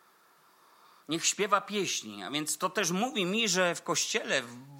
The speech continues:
Bożym Kościele, w zborze mogą być ludzie, którzy przeżywają takie rzeczy i ludzie, którzy przeżywają zupełnie coś innego. Dlatego mamy płakać z płaczącymi, weselić się z weselącymi. Mamy być ludźmi wrażliwymi.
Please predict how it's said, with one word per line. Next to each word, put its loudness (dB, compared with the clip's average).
Bożym 0
Kościele, -2
w -6
zborze 0
mogą 0
być 0
ludzie, -2
którzy 0
przeżywają 0
takie 0
rzeczy -4
i -10
ludzie, -6
którzy -8
przeżywają 0
zupełnie -2
coś -8
innego. -6
Dlatego -8
mamy 0
płakać -4
z -14
płaczącymi, -6
weselić -4
się -4
z -6
weselącymi. -4
Mamy -2
być -6
ludźmi -4
wrażliwymi. -2